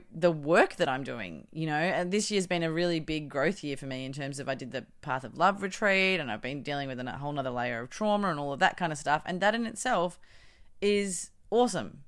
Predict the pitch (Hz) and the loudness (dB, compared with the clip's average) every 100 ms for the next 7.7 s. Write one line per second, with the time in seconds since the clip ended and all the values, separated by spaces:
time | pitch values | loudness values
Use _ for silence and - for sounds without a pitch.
0 | - 156 160 180 185 208 202 180 180 165 | -10 -2 2 4 6 6 4 0 0 2
1 | 165 156 143 165 165 151 147 143 147 135 | 2 2 0 0 0 0 -2 -2 -2 0
2 | 143 143 139 139 139 135 135 - - - | 0 -2 0 0 2 2 2 -2 -18 -20
3 | - - - 165 - 170 147 - 185 156 | -20 -20 6 6 6 -2 -2 2 6 6
4 | 147 156 160 175 175 160 160 151 - - | 6 4 4 4 0 0 0 -4 -12 -20
5 | - 170 156 160 147 147 143 - - 139 | -10 -8 -2 -2 0 -2 -2 -6 -4 -2
6 | 139 147 143 143 135 - 139 127 135 127 | -2 -4 -4 -8 -8 -8 -6 -6 -8 -10
7 | - 123 123 120 98 156 - | -10 -4 -2 2 2 0 -6